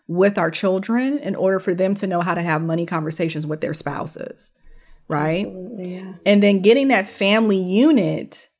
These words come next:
Speaker 1: to really start to see that they are also a legacy together.
Speaker 2: Right.
Speaker 1: The family is also a legacy. So the brothers and the sisters and the cousins and the uncles,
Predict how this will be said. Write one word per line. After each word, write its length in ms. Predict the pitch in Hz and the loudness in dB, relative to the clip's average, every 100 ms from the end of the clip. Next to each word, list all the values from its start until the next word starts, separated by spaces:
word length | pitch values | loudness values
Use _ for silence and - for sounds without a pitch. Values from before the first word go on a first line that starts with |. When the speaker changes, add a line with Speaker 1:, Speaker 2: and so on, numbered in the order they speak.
| _ | _
Speaker 1:
to 160 | - 190 | 0 0
really 420 | 185 214 262 269 | 4 4 6 2
start 320 | 269 208 202 | 0 0 0
to 80 | 202 | -4
see 280 | - - 262 | -8 -4 0
that 320 | 185 160 - | 2 0 0
they 200 | 220 320 | 2 4
are 160 | 240 - | 4 2
also 400 | 180 190 202 185 | 0 0 -2 0
a 100 | 202 | 2
legacy 520 | 214 269 294 233 170 | 4 4 2 0 -4
together. 680 | 160 196 240 294 110 - - _ _ _ _ - | -4 0 2 0 -2 -8 -10 _ _ _ _ -12
Speaker 2:
Right. 160 | 196 | -2
Speaker 1:
The 80 | 190 | -2
family 560 | 190 - 240 349 294 226 | 0 0 2 4 4 4
is 140 | 185 | 4
also 360 | 165 175 180 180 | 4 2 2 0
a 40 | |
legacy. 640 | 180 233 240 175 - - - | 4 4 4 -2 -6 -10 -12
So 280 | - 175 156 | -2 0 0
the 60 | 147 | 0
brothers 560 | 156 190 220 214 214 | 4 4 4 0 -2
and 100 | 151 | -8
the 40 | 147 | -8
sisters 500 | - 208 220 220 214 | -4 -4 -2 -4 -4
and 100 | 147 | -8
the 60 | |
cousins 460 | - 185 208 226 196 | -4 -2 0 -2 -2
and 100 | 160 | -4
the 60 | - | -4
uncles, 640 | 160 202 220 262 294 - | -6 -2 0 0 -4 -16